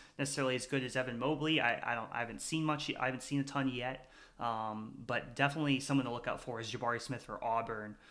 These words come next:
Um, and last guy that I will mention here, um, because I could go on all day about all of these guys, uh, Jaden Ivey. Jaden Ivey for Purdue. Um, in my opinion, he's the best guard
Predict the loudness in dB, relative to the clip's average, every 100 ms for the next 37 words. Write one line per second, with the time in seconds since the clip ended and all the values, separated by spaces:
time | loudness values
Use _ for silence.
0 | -20 -4 0 2 2 -2 -2 0 0 -2
1 | -4 -6 -2 2 4 2 0 4 6 6
2 | 2 0 2 2 2 0 -2 -6 -6 -4
3 | -4 -4 -8 -12 -20 -8 -6 -4 -4 2
4 | 4 6 4 2 2 2 4 4 4 2
5 | 2 2 2 2 0 -4 -4 -4 -4 -8
6 | -16 -20 -6 -2 -2 2 2 4 6 6
7 | 4 0 -6 -2 2 4 4 2 -2 -6
8 | -4 0 0 0 -4 -8 -18 -20 -4 0
9 | 2 2 0 -4 -2 0 2 2 2 4
10 | 6 6 4 0 0 0 0 0 2 2
11 | 2